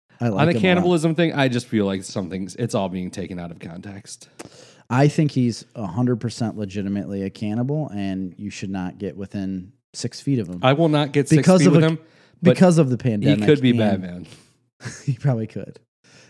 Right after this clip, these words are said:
Speaker 1: And then in the Batman movie, he can bite people.
Speaker 2: Do you, <laughs> do you think it's because after the Lone Ranger, his life was destroyed?
Speaker 1: Why was that?
Speaker 2: I never s-, I mean, I've seen the movie, but not, like, paying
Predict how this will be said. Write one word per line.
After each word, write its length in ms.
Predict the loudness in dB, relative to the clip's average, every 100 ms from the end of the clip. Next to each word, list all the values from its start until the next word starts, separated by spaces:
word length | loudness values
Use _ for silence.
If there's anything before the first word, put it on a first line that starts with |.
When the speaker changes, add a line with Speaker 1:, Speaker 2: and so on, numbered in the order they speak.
| -2
Speaker 1:
And 120 | 2
then 140 | 4 2
in 240 | 2 2
the 80 | 2
Batman 420 | 2 0 -2 -4
movie, 300 | -2 0 -2
he 60 | -4
can 180 | -8
bite 220 | -6 -6 -6
people. 280 | -14 -16 -20 _ -2
Speaker 2:
Do 80 |
you, 220 | -2 0 -4
<laughs> 200 | -8 -6
do 120 | -4
you 200 | -2 -4
think 300 | -2 -4 -2
it's 220 | -4 -4
because 640 | -10 -8 -4 -2 -4 -6 -16 _ _ -8
after 440 | -6 -6 -6 -6
the 120 | -6
Lone 260 | -8 -8 -8
Ranger, 560 | -10 -10 -12 -14 -14 _ _ -14
his 180 | -12 -8
life 240 | -10 -10
was 140 | -14
destroyed? 540 | -14 -16 -16 -20 -20 -20 _ _ _ -20 -20 -20 _ _ _ _ _ _ -20 -20 _
Speaker 1:
Why 320 | -12 -4 -2
was 280 | 0 0 0
that? 280 | -6 -10 -18 _ _ _ -4
Speaker 2:
I 100 | -2
never 200 | 0 0
s-, 200 | -2 -8
I 80 | -4
mean, 160 | 0 2
I've 140 | 0
seen 300 | -2 -2 0
the 60 | 0
movie, 520 | 0 0 0 -2 -2
but 220 | -4 -4 -2
not, 340 | -2 -2 -2
like, 440 | -2 -4 -4 -10 -12
paying 400 | -6 -6 -6